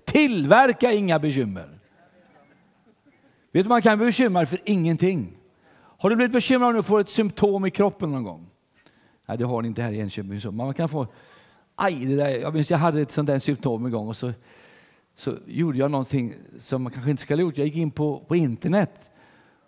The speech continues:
och googlade på symptomet. Det har aldrig du gjort, jag ser det på er direkt nu. Och jag sökte på, på nätet efter det symptomet då, och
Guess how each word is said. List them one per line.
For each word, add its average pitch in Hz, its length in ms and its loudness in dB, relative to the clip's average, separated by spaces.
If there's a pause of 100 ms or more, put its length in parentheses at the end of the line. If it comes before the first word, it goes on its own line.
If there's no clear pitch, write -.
(160)
och 131 120 -6
googlade 180 500 2
på 185 160 -2
symptomet. 190 800 0 (920)
Det 135 80 0
har 143 60 4
aldrig 135 200 0
du 123 100 0
gjort, 110 260 -4
jag 131 100 0
ser 139 160 0
det 123 80 0
på 120 200 -2
er 107 40 -2
direkt 104 340 -6
nu. 90 220 -8 (2250)
Och 156 100 0
jag 170 100 4
sökte 208 580 4
på, 156 260 2 (160)
på 151 80 0
nätet 117 640 -4 (640)
efter 123 240 0
det 117 100 0
symptomet 113 560 -4
då, - 200 -10
och 135 260 -6